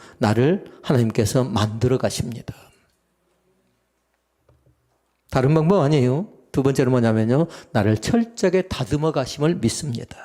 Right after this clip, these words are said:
만질 뿐만 아니라 나를 다듬어 가시면서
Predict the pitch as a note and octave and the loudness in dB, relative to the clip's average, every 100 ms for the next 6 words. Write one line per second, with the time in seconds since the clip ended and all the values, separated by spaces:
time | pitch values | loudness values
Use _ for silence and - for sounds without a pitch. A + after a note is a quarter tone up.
0 | - _ _ _ _ _ _ _ _ _ | -20 _ _ _ _ _ _ _ _ _
1 | _ _ _ _ _ _ _ _ - - | _ _ _ _ _ _ _ _ -20 -20
2 | - - _ _ - C3 C3+ D#3+ G3 G3 | -20 -20 _ _ -4 0 2 4 2 2
3 | G3+ G3 F#3+ F3+ F3+ G3 E3 E3+ E3+ C#3 | 2 4 4 4 4 4 4 2 2 0
4 | C#3+ F#3 F3+ E3 F3 E3+ E3 E3 E3 A#3+ | 2 4 2 2 2 2 2 2 2 2